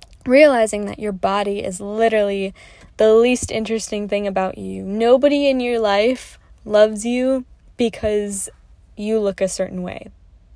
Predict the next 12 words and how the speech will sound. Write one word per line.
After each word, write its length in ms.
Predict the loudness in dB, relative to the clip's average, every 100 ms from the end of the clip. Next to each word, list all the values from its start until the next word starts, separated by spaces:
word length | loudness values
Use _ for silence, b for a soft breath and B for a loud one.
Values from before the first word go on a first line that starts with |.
| _
Nobody. 520 | 0 2 2 -2 -8 -18 -20 -2
And 180 | 2 2
if 100 | 4
they 160 | 4
do, 480 | 4 0 2 2 0 -6 _
that's 340 | 2 2 2 0
so 420 | 0 4 4 4
vain 300 | 0 -2 -4
of 160 | -8
them. 240 | -10 -10 -8
Like, 200 | -10 -4
that's, 540 | -2 -2 -4 -8 -10